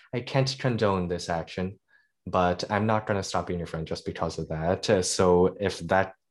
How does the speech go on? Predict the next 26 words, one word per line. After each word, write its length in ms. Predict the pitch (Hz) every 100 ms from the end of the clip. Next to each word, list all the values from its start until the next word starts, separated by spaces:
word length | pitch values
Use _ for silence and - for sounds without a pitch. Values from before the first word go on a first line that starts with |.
| _ -
kind 180 | 95
of 80 | 87
thing 140 | 87 85
happened, 300 | 82 95 92
I 40 |
would 80 | 82
think, 180 | 85 82 _ - - _ -
"Okay, 280 | 87 98 120
that 160 | 90
should 220 | - 151
be 80 | 156
a 60 | 104
scenario 520 | - 87 82 82 82
in 120 | 80
which 180 | 82 80
a 60 | 82
condition 420 | 82 80 78 82
would 120 | 78
be 80 | 80
triggered, 420 | - 80 90 113 -
but 360 | 82 80 - - _ _ _ _ _ -
there 120 | 87
clearly 340 | - 101 85
wasn't. 520 | 82 117 131 95 - - _ _ _ _
So 320 | - - 80
perhaps 280 | 78 76 -